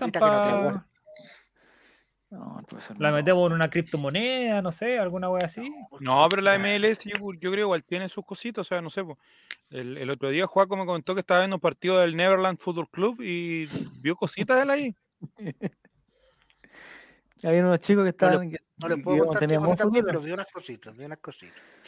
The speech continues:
Speaker 4: Vi unas
Speaker 3: Ya.
Speaker 4: cositas ahí, me dar-, dijo que le había llamado harta la atención lo que vio.
Speaker 2: Por ser, por, por ejemplo, Diego Rubio.
Speaker 3: A ver,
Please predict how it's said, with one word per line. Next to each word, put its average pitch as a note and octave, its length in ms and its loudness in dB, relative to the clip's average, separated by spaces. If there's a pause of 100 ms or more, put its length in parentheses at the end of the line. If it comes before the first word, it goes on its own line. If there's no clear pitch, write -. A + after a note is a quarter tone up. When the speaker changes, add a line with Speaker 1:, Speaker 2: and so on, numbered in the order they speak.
(140)
Speaker 4:
Vi D#3 80 -2
unas E3 140 2
Speaker 3:
Ya. - 60 -10
Speaker 4:
cositas D#3+ 400 4
ahí, G#3+ 100 8
me G3 100 2
dar-, D3 360 4 (340)
dijo F3+ 220 -2
que E3 240 4
le D3 100 -2
había C#3+ 140 2
llamado D3+ 320 2
harta - 220 -6
la A2+ 80 -6
atención B2+ 340 -10
lo C#3+ 80 -6
que B2 100 -6
vio. C#3+ 180 -4 (160)
Speaker 2:
Por E3+ 140 -2
ser, F#3 240 -2
por, F3+ 220 2
por F#3+ 100 2
ejemplo, A#2+ 480 -4
Diego F3+ 320 2
Rubio. D3 240 0
Speaker 3:
A D3+ 80 8
ver, C#3 160 -2